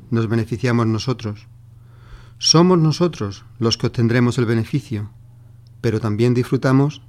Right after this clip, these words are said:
de la complacencia del Maestro. Cuando un árbol que ha plantado un jardinero produce fruto, él se alegra, aun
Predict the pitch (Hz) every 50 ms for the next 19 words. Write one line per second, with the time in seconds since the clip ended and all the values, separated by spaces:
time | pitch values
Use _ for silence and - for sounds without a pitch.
0 | - - - 110 117 107 110 - - 107 98 - 113 104 - 143 156 151 143 -
1 | 113 101 101 107 107 110 - 110 107 104 104 101 101 104 98 - - - 107 95
2 | - - - - - - - - - - - - - - - - - - - -
3 | - - - - - - - - - - - - - - - - - - - -
4 | 131 127 131 151 175 185 180 180 180 151 143 123 104 107 127 - - 120 117 120
5 | 120 123 117 113 113 127 123 120 123 117 - 127 110 98 104 107 113 120 120 110
6 | 107 98 - 104 104 107 110 113 117 117 - - 127 135 127 - 156 151 156 -
7 | - - - - - - - - - 120 117 117 113 - 123 113 110 117 123 120
8 | 113 107 104 107 - - - - - - - - - - - - - - - -
9 | 110 113 135 160 180 202 214 214